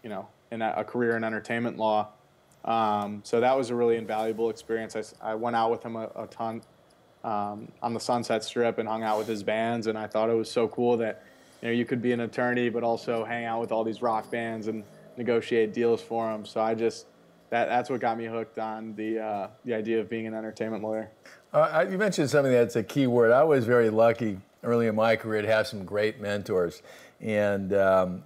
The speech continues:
Speaker 2: sometimes you can't plan for it, but I love hearing those stories. As you were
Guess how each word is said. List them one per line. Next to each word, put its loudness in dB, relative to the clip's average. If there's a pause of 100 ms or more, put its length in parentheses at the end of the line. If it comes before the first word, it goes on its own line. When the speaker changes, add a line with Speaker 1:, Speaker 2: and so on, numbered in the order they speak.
Speaker 2:
sometimes 0
you -4
can't -2
plan -2
for -4
it, -4
but 0
I 4
love 4
hearing 0
those 2
stories. 0
As -6
you -4
were -2